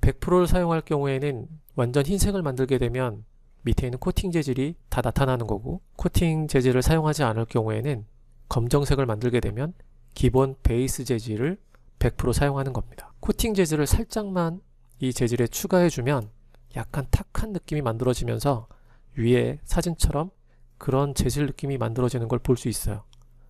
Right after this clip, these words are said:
이렇게 해서 저는 그 정도의 회색을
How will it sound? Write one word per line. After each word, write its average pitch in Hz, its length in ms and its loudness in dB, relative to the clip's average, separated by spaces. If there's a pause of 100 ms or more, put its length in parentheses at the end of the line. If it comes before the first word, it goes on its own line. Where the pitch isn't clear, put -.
(280)
이렇게 120 240 -2
해서 120 120 4
저는 135 320 -4 (460)
그 - 140 -2
정도의 127 640 0 (1000)
회색을 127 480 2